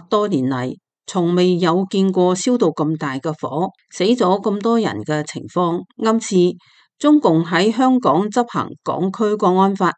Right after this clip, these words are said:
香港質素嘅敗落係一日千里。亦有網友發文，有冇人核實 Fast Track 到大埔火警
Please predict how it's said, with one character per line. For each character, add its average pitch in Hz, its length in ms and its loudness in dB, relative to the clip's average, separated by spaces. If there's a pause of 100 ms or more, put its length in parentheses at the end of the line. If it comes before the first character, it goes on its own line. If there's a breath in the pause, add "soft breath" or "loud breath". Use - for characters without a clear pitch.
(320)
香 302 220 4
港 196 300 4
質 269 160 0
素 185 260 2
嘅 175 280 2
敗 156 200 0
落 160 140 4 (180)
係 151 100 0
一 180 280 2
日 151 120 -2
千 226 300 0
里。 151 260 0 (240)
亦 190 180 4
有 185 200 4
網 170 280 4
友 165 180 2
發 165 200 -2
文， 147 180 0 (460)
有 233 140 2
冇 240 240 6
人 165 200 4
核 185 160 -2
實 180 320 -2 (300)
Fast 247 280 2 (160)
Track - 240 -4 (240)
到 185 300 2 (200)
大 175 200 4
埔 180 280 2
火 - 320 -4
警 170 300 -2